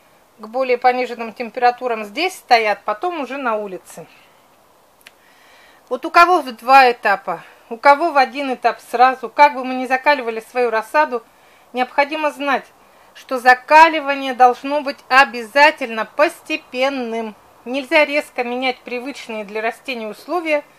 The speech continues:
и выносить рассаду сразу на целый день. Хоть это будет из дома на балкон, хоть это будет вот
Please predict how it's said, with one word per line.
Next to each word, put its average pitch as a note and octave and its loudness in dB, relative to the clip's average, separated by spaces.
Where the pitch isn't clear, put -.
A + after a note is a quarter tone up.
и B3+ -10
выносить C#4+ -6
рассаду C4+ 2
сразу D#4 6
на A#3+ -4
целый A#3 -6
день. G3 -10
Хоть D#4+ -2
это C#4+ -2
будет A#3 -12
из A3+ -10
дома D#4+ 0
на D4+ 0
балкон, C4+ 2
хоть C#4 -10
это C4+ -6
будет B3 -10
вот A#3+ -6